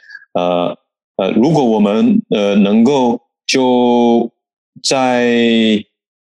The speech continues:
意识上或者是行动上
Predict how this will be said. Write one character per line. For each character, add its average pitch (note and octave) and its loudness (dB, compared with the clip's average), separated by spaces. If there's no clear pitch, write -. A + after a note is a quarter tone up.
意 E3+ -2
识 - -4
上 C3+ -4
或 B2 0
者 G2+ 0
是 B2 -2
行 F#2+ 0
动 C#3 -4
上 A#2 -4